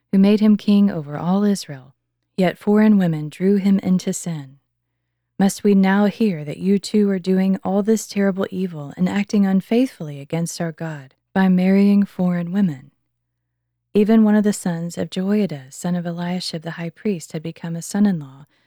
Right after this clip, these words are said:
to Sanballat the Horonite. Therefore I drove him away from me. Remember them, O my God, because they have defiled the priesthood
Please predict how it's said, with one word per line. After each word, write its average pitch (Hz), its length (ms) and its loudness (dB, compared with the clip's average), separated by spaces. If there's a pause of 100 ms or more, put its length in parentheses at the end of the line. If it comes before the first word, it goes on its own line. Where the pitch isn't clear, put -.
(160)
to 190 80 -2
Sanballat 180 680 0
the 180 100 -8
Horonite. 156 540 -10 (840)
Therefore 185 540 0
I 175 80 -4
drove 202 300 2
him 196 160 2
away 214 240 2
from 151 240 -10
me. - 200 -20 (1080)
Remember 202 500 6
them, 143 540 -14
O 196 180 4
my 156 220 -2
God, 170 400 -6
because 208 400 0
they 175 100 2
have 156 160 -4
defiled 208 560 -6
the 160 80 -8
priesthood 147 640 -8